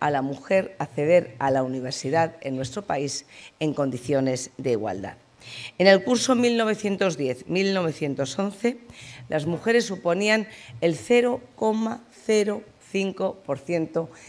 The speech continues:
de la población universitaria. Hoy,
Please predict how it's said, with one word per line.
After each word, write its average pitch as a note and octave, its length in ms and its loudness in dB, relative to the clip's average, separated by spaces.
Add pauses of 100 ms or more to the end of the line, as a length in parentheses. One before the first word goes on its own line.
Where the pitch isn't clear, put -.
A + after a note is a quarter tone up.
(180)
de F3+ 160 2
la F3 160 6
población C3+ 680 0
universitaria. B2 880 -2 (400)
Hoy, A#3 280 6